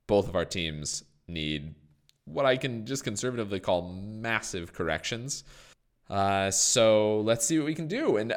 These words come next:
and the way that I wanna start is actually a positive sense here. We have some tools that we've developed over a number of years to just diagnose what's going on with our teams. These are super basic. They rely mostly on data mining. So the main tool is,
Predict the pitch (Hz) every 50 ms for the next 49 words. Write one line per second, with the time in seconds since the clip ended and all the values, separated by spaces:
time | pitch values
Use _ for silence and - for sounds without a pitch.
0 | - - 156 170 175 185 285 359 330 262 208 175 156 139 123 - 147 127 110 101
1 | 104 76 110 - - 123 98 87 - - - - - - 107 92 85 78 78 57
2 | 50 50 - - - - - - - - - - 52 50 - - - _ _ -
3 | 110 107 117 139 160 170 170 151 143 117 113 110 107 104 104 101 - - - _
4 | _ _ _ _ - - 104 92 90 - 127 120 117 107 107 98 95 90 87 92
5 | 82 87 80 82 82 - 90 85 82 80 76 76 73 76 73 76 78 73 71 67
6 | 76 87 90 92 90 87 85 82 - - - 82 76 73 71 - 82 82 85 82
7 | 85 82 82 80 82 76 71 78 - - - 82 - - - 90 82 80 82 76
8 | 76 73 76 76 76 - - 67 - - - - 127 117 113 113 110 104 - -
9 | - - _ _ _ _ _ _ _ _ _ _ _ _ _ - - - 135 139
10 | 131 117 - - - 147 147 139 120 95 85 87 87 85 - - 123 120 - -
11 | - - - - - - - _ _ - 98 98 95 92 92 92 92 92 92 98
12 | 101 - 110 95 87 85 80 92 87 85 80 73 62 55 50 50 50 52 - -
13 | - 101 87 85 85 87 92 95 95 95 90 - - 110 95 87 87 85 76 71
14 | 78 78 76 73 71 -